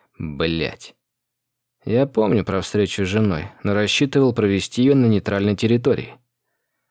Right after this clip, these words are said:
Дверь квартиры открываю своим ключом и, войдя внутрь, не спеша раздеваюсь. Скидываю кроссы и снимаю куртку. Из кухни доносятся женские голоса,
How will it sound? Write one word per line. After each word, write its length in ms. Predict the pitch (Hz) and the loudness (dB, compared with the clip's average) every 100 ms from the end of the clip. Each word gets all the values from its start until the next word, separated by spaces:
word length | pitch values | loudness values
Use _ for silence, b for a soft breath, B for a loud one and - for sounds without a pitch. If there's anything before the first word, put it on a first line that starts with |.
| _ _ _ _ _ - | _ _ _ _ _ -8
Дверь 300 | 104 143 156 | -2 0 0
квартиры 420 | 92 82 - 92 | -2 -2 -2 -2
открываю 540 | 87 - 95 123 127 110 | -4 -2 0 2 2 2
своим 280 | 101 95 | 2 0
ключом 540 | - 92 - 139 139 113 | 0 -4 -2 0 2 2
и, 40 | |
войдя 360 | 95 92 92 92 | 2 0 0 0
внутрь, 420 | 90 135 135 127 | 2 2 2 0
не 140 | 110 | 0
спеша 380 | 98 104 - 104 | 0 -2 -2 0
раздеваюсь. 720 | 110 110 135 123 - - - _ _ - | 0 2 2 2 -2 -12 -18 _ _ -18
Скидываю 560 | - 202 151 113 98 | -6 -2 2 4 2
кроссы 420 | - 160 151 - 98 | 2 2 2 0 -2
и 40 | |
снимаю 420 | - 107 110 107 | 0 0 0 -2
куртку. 420 | - 80 - - - _ _ - | -4 -8 -10 -18 -20 _ _ -2
Из 240 | 151 131 | 0 0
кухни 360 | - 165 - 131 | 2 2 2 2
доносятся 600 | 113 117 127 120 - 104 | 4 4 2 0 -2 0
женские 440 | 104 107 - 104 | 2 0 0 -2
голоса, 560 | 101 107 98 - - | 2 2 0 -4 -8